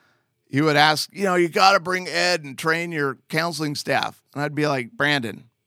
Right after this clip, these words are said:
'cause Brandon was more on the charismatic side, let's be honest, right? And usually people that you meet that are more charismatic, Pentecostal, they tend to feel like they're a little bit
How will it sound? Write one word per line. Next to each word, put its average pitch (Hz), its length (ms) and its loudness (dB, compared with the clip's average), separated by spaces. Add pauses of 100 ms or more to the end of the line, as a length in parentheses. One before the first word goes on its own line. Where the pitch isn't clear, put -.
(260)
'cause 151 180 -4
Brandon 240 380 0
was 247 200 -4
more 190 220 2
on 196 100 2
the 202 80 -6
charismatic 202 600 -4
side, - 280 -2
let's 127 160 -8
be 160 160 -6
honest, 165 400 -8 (800)
right? 151 280 2
And 135 200 -2
usually 185 480 2
people 202 340 -2
that 190 120 2
you 180 120 -8
meet 190 340 -4 (100)
that 139 180 0
are 139 100 -2
more 160 420 2
charismatic, 165 1080 0
Pentecostal, 165 960 0 (360)
they 196 200 4
tend 226 320 4
to 185 220 2 (500)
feel 190 240 6
like 190 220 2
they're 185 160 0
a 175 80 4
little 190 280 4
bit 175 300 4